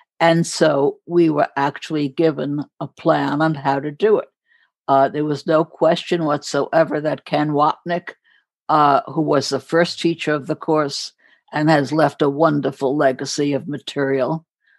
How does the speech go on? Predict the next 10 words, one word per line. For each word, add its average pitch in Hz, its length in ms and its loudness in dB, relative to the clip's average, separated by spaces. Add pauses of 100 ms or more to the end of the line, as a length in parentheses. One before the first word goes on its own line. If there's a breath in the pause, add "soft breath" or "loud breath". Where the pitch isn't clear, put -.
(160)
that 139 280 2
is 135 200 -4
not 147 260 2
only 143 220 0
still 139 320 0
relevant, 151 640 2
will 156 120 -8
still 143 360 -2
probably 151 760 -2
be 143 440 -2